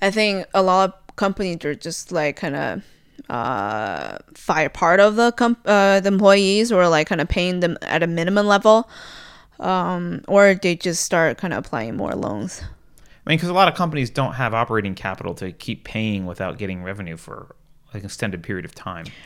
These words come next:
Speaker 1: Right, yeah. There's several, like, big restaurant chains. They're, like, complaining, uh, in the first, in the beginning of the, the quarantine, and then I think, uh, most of them got, got loans.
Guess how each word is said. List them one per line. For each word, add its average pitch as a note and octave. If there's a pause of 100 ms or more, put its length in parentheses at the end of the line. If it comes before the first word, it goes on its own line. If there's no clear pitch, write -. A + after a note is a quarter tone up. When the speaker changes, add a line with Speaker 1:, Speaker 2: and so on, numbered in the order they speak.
(340)
Speaker 1:
Right, G#3+
yeah. F3+
There's A#3
several, B3
like, F#3+
big F#3
restaurant F3
chains. E3
They're, D#3+
like, D3
complaining, D#3
uh, A#2+
in F3
the E3
first, F3+
in G3
the F#3+
beginning F#3+
of F#3+
the, F#3 (640)
the G#3+
quarantine, F#3+
and F#3
then F3+
I F3+
think, A#3 (280)
uh, A#2+
most F#3+
of A3+
them F3
got, C#3 (460)
got C3+
loans. D#3